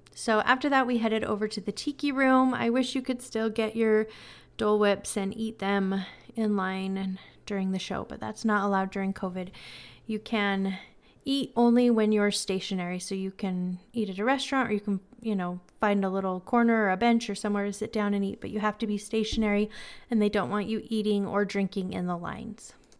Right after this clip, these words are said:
So since we'd hit all of the big rides, we decided to just do the,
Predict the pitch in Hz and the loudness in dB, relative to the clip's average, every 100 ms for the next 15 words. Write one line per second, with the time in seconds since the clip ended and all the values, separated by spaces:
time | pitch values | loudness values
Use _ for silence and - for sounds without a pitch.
0 | _ - - - - - - 233 233 269 | _ -20 -20 -20 -20 -20 0 2 4 0
1 | 262 269 233 254 254 214 226 233 208 202 | 0 -2 2 0 4 6 6 2 -2 2
2 | 220 220 247 269 269 254 220 214 208 196 | 4 6 6 6 4 -2 -4 0 0 0
3 | 208 190 196 190 - 208 | -2 -4 -8 -8 -4 -2